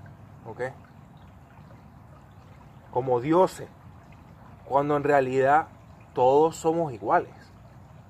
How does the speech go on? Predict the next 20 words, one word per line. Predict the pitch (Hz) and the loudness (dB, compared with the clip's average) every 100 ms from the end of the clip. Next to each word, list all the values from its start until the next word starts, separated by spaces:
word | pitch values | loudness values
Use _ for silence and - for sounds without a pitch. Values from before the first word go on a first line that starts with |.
| - - - - - - - - - - - - | -20 -20 -20 -20 -20 -20 -20 -20 -20 -20 -20 -10
Entonces, | 135 131 135 - 170 | -6 -4 -4 -2 -4
¿qué | - | 0
es | 175 | 0
lo | 185 | 2
que | 151 | 0
pasa? | 160 180 - 95 - - - - - - - - - - - - - - - - - - - - - - - - - | 2 0 0 -10 -16 -20 -20 -20 -20 -20 -20 -20 -20 -20 -20 -20 -20 -20 -20 -20 -20 -20 -20 -20 -20 -20 -20 -6 2
Todo | 165 202 208 | 4 6 4
empieza | 190 196 208 190 185 180 - - | 2 4 4 2 -2 -4 -6 -12
es | - 156 | -6 -6
con | - 185 185 | -2 0 0
el | 175 139 | -2 -6
simple | - 170 165 185 196 | -6 -6 -2 -2 -2
hecho | 175 185 | -2 -4
de | 175 185 180 - - - | -2 -2 -4 -16 -20 -2
pensar | 147 156 160 165 160 | 0 0 2 0 0
en | 156 | -2
forma | - 160 165 160 | 2 2 0 -4
independiente, | 151 147 135 117 104 120 107 - - - | -2 0 0 -4 -6 -8 -10 -18 -20 -20
¿ok? | 98 104 - - - - - - - - - - - - - - - - - - | -16 -16 -16 -20 -20 -20 -20 -20 -20 -20 -20 -20 -20 -20 -20 -20 -20 -20 -20 -20
Siempre | - 147 151 175 190 170 | -8 -6 0 2 2 0